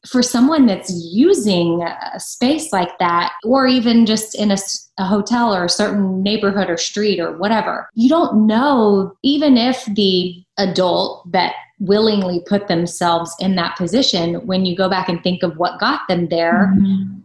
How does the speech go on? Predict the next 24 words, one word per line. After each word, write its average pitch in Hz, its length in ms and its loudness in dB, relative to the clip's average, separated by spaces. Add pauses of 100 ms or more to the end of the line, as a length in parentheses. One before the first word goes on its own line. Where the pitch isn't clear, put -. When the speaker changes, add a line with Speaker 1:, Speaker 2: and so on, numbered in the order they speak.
(160)
Speaker 1:
I'm 233 180 2
just 240 240 0
reminding 226 640 4
people 175 580 -2
just 196 300 -4
to, 185 100 -2
yeah, 185 480 -2 (160)
keep 214 240 0
the 208 80 0
compassion 185 840 -4
and 180 260 -8
have 185 300 -2
the 180 60 -2
Speaker 2:
Yeah. 175 80 -4
Speaker 1:
understanding 180 960 -2 (380)
that 175 340 -2 (340)
someone 254 580 2
didn't 214 400 0 (160)
just - 580 -4 (360)
wake 196 360 0
up 180 240 -2
one 175 160 0
day 170 240 0
and 170 140 -2